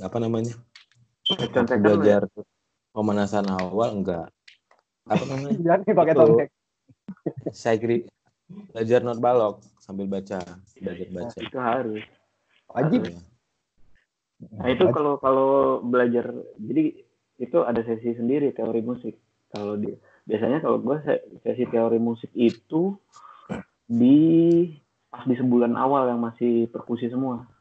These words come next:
Speaker 2: yang belum dipecah
Speaker 3: Iya.
Speaker 2: ke
Speaker 3: Sama sih,
Speaker 2: alat-alat
Speaker 3: sama.
Speaker 2: kecil. Biasanya di
Speaker 3: Sama.
Speaker 2: situ.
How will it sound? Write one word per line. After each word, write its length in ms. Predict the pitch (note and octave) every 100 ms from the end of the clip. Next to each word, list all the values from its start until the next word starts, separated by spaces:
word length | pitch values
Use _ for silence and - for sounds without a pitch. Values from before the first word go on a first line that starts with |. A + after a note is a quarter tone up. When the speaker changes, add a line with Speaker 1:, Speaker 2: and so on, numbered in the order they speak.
| _ _
Speaker 2:
yang 140 | A2+ A2
belum 220 | G#2+ G#2+
dipecah 400 | G#2 - G#2+ G2+
Speaker 3:
Iya. 100 | F#2+
Speaker 2:
ke 120 | A2 G#2+ G#2+ _ _ _
Speaker 3:
Sama 300 | A2 B2+ A#2+
sih, 80 | G#2
Speaker 2:
alat-alat 260 | G#2 G#2 G2+
Speaker 3:
sama. 60 |
Speaker 2:
kecil. 240 | G2+ A#2 A2 A2
Biasanya 380 | G2+ A2 G#2+ B2
di 100 | A#2+
Speaker 3:
Sama. 80 | G2
Speaker 2:
situ. 200 | G#2+